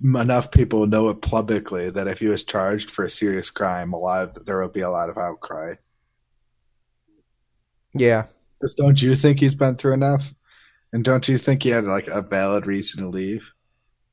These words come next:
Speaker 2: Well, y-, yeah, I'm, I'm talking about Adnan. <laughs> No.
Speaker 1: Oh, yeah, Adnan.
Speaker 2: I don't know if there's enough evidence to support his case that he wasn't guilty enough to,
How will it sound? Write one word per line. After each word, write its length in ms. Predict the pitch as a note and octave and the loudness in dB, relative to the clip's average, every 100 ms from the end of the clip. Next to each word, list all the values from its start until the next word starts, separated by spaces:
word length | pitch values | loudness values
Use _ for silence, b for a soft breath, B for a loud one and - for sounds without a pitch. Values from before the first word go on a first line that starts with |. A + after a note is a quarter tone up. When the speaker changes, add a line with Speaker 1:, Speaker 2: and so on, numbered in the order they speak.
| _ _ _ _ _ - | _ _ _ _ _ 0
Speaker 2:
Well, 180 | D#3 D3 B2 | 4 4 2
y-, 240 | C#3+ - - | -8 -12 -8
yeah, 680 | D3+ E3+ F3 D#3 D#3 C#3 | 2 8 8 8 8 6
I'm, 200 | D#3 D#3 | 6 6
I'm 140 | D#3 D#3+ | 6 6
talking 320 | E3+ D#3 D#3 | 6 8 8
about 220 | C#3+ B2+ | 8 6
Adnan. 400 | A2+ A2+ F#2+ F#2+ | 4 4 2 0
<laughs> 800 | _ - - - - - - _ | _ -16 -16 -16 -20 -20 -20 _
No. 220 | B3+ B2+ A#2 - _ _ D#3 | 0 2 0 -6 _ _ 2
Speaker 1:
Oh, 240 | C3 A2+ | 2 0
yeah, 300 | A#2+ G#2+ F#2+ A2 | 0 0 -2 -4
Adnan. 360 | G#2+ A2 A2+ - _ _ _ _ | -2 -2 -2 -10 _ _ _ _
Speaker 2:
I 100 | E3 | 6
don't 140 | F#3 | 8
know 80 | F#3 | 8
if 80 | F3+ | 8
there's 200 | F#3 D#3 | 8 8
enough 200 | E3 D#3 | 8 8
evidence 540 | - D3 D3+ D3 - | 8 8 8 6 2
to 160 | - D#3 | -4 -2
support 500 | - C3+ - D3+ C#3+ | 2 2 6 6 8
his 160 | D3+ C3+ | 6 4
case 340 | - D3 C#3+ | 4 4 4
that 80 | C#3+ | 4
he 80 | B2+ | 6
wasn't 360 | A#2+ A#2+ C#3+ C3+ | 8 8 6 6
guilty 500 | D3 C#3+ D3 C#3+ C#3+ | 6 8 6 8 6
enough 460 | - C3+ B2+ B2+ - | 4 6 6 6 0
to, 640 | - C#3 B2+ A#2+ A#2+ A#2+ | 2 6 6 6 4 0